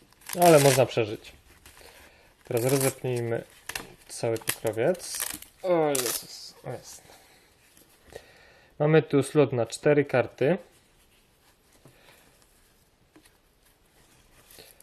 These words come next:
w które, mm,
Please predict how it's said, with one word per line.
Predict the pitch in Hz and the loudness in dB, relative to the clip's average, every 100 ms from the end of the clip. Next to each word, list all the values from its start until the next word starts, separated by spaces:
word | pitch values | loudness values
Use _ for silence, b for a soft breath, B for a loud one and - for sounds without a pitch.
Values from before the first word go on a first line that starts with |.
| _ _ _ _ - | _ _ _ _ -20
w | - | -20
które, | - 165 147 143 139 - _ _ _ _ _ _ _ _ _ - - | -2 2 6 4 2 -8 _ _ _ _ _ _ _ _ _ -20 -12
mm, | 147 127 | -6 -6